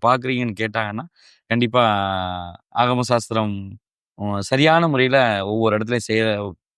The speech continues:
நிலைநிறுத்த முடியும்ன்றது தெரியும். ஆ, ஆகமத்தை பத்தி தேவையில்லை, நீங்க ஒ-, ஒரு அளவை வச்சு கட்டி கொடுங்க அப்படின்னு சொல்லும்போது, அ, அந்த தொழிலாளர் ஓரளவு கத்துக்கிட்டாங்கன்னா, அவங்க தனியா ஓடி போய் அடுத்து ஒரு வேலை எடுத்து அப்படி செய்ய வராங்க.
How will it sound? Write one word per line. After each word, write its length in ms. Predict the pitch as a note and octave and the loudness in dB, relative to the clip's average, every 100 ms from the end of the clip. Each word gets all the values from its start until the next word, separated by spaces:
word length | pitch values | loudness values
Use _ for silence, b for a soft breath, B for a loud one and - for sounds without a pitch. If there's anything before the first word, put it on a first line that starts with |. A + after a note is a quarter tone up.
| _ _ _ | _ _ _
நிலைநிறுத்த 640 | - C3+ C#3+ B2+ A2+ A#2 | 0 2 4 2 0 -2
முடியும்ன்றது 1000 | G#2+ A#2+ C3+ C3 A#2 A2 A#2+ A#2 F#2+ F#2 F#2 b b _ _ | 0 2 2 0 -2 -4 -2 -4 -6 -10 -18 b b _ _
தெரியும். 300 | G#2 G#2 - _ _ _ _ _ | -2 -2 -6 _ _ _ _ _
ஆ, 60 | F#2 F2+ F2 F2 F2+ F2 F#2 _ _ _ B2+ | -12 -10 -10 -10 -12 -16 -20 _ _ _ 2
ஆகமத்தை 380 | D3 E3+ E3 | 4 2 2
பத்தி 240 | D#3+ E3 F3 | 2 2 2
தேவையில்லை, 440 | E3+ E3+ E3 D#3 | 4 4 4 2
நீங்க 200 | C#3 C3+ | 2 0
ஒ-, 180 | B2 B2 | 0 -2
ஒரு 160 | B2 B2+ | 2 4
அளவை 240 | D3+ F3+ | 6 6
வச்சு 200 | F3 - | 4 0
கட்டி 200 | D3+ D#3 | -2 0
கொடுங்க 360 | D#3 D3+ C3+ A2+ | 0 0 0 0
அப்படின்னு 200 | C#3 D3 | 0 -2
சொல்லும்போது, 540 | C3+ B2 A#2+ B2+ D#3 b b b A#2 | -2 -2 -2 -4 -6 b b b -6
அ, 220 | A#2 A2+ | -2 -2
அந்த 180 | A2+ A2+ | 0 -2
தொழிலாளர் 460 | B2 C3+ C3+ C3 | 2 4 4 4
ஓரளவு 400 | A#2+ C3+ C#3+ D#3 | 2 0 2 2
கத்துக்கிட்டாங்கன்னா, 400 | C#3 A#2+ A2+ A#2+ | 0 -2 -2 -2
அவங்க 300 | C#3+ C3+ G#2+ | 0 0 -2
தனியா 320 | F#2 G#2+ A2 G2 | -2 -2 0 -2
ஓடி 180 | F#2+ | -4
போய் 140 | F2+ A#2+ | -2 0
அடுத்து 480 | G#2 F2 F2+ E2+ E2+ | 0 -2 -10 -12 -14
ஒரு 140 | F2+ | -14
வேலை 220 | F#2 F#2 F2+ | -8 -6 -8
எடுத்து 220 | F2 F#2+ | -10 -12
அப்படி 100 | F2 | -12
செய்ய 420 | - F#2 F2+ F#2 | -12 -12 -12 -14
வராங்க. 380 | F2+ F2+ F2+ | -6 -6 -6